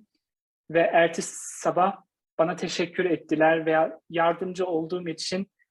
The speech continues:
öyle bir mutluluk, öyle bir motivasyon duygusuna sahip olmak için, e, pediatrist olmak istedim.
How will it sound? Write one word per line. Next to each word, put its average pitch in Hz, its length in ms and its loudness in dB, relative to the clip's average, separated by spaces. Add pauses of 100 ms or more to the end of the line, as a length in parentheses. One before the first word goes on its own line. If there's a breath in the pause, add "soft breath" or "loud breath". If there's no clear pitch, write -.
(100)
öyle 185 240 6
bir 190 180 2
mutluluk, 185 500 -2
öyle 170 300 0
bir 170 220 -6 (300)
motivasyon 170 880 -2 (340)
duygusuna 175 1040 -2 (100)
sahip 170 340 2
olmak 170 300 2
için, - 440 -10
e, 139 160 -6
pediatrist 139 540 -4
olmak 139 260 -2
istedim. 202 560 0